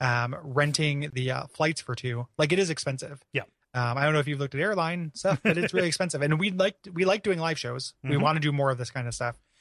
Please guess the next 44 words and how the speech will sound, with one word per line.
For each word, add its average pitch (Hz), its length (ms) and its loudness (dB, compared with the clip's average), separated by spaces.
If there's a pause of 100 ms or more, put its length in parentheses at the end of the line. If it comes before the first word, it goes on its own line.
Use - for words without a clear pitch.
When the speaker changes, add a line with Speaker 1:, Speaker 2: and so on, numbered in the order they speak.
(280)
Speaker 1:
Um, 127 300 2
what 151 280 -2
pays 170 240 2
for 135 220 0
it 135 60 -4
is 123 140 -6
Patreon. 147 460 -10 (140)
Speaker 2:
Yes. - 400 -6
Speaker 1:
So, 127 320 0
uh, 123 200 2
if 120 100 -4
you 151 100 4
go 139 40 2
to 135 80 -2
patreon 170 320 2
dot 143 120 4
com 139 260 -2
forward 131 240 -2
slash 131 180 -2
duck 131 200 -2
feed 131 180 -2
T 131 160 -2
V, 147 260 -2 (360)
um, 131 220 2
that 143 300 2
one, 202 460 0
uh, 139 420 0
you 151 100 -6
know, 139 60 4
just 131 140 -2
kinda 151 140 4
helps 143 220 0
us 135 100 -2
support 139 260 -2
the 139 60 -2
show 220 260 2
and 180 120 2
support 139 240 0
ourselves 139 420 2
while 123 120 -2
we 120 80 -6
do 208 120 0
the 202 100 0
show, 139 280 -2